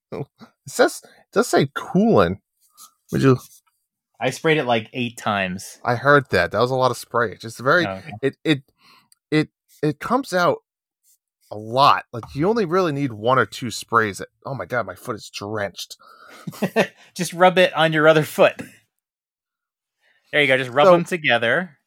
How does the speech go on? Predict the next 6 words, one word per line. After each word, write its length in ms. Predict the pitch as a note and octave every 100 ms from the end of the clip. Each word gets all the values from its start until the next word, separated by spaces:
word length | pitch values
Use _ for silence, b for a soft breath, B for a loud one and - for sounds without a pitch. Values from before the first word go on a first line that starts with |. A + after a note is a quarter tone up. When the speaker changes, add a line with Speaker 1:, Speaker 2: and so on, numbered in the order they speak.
| _
Speaker 1:
it 160 | E3+ D3+
smells 760 | - - E3+ G3 G#3 G3+ - D#3
like 440 | D3 C#3 B2 - B B B B B B B _ _ _ _ _ _ _ _ - _ -
Speaker 2:
Cold 420 | - C#3 D3 D3
mountain 280 | A2+ F3 A#2
air. 340 | A2 F#2+ F2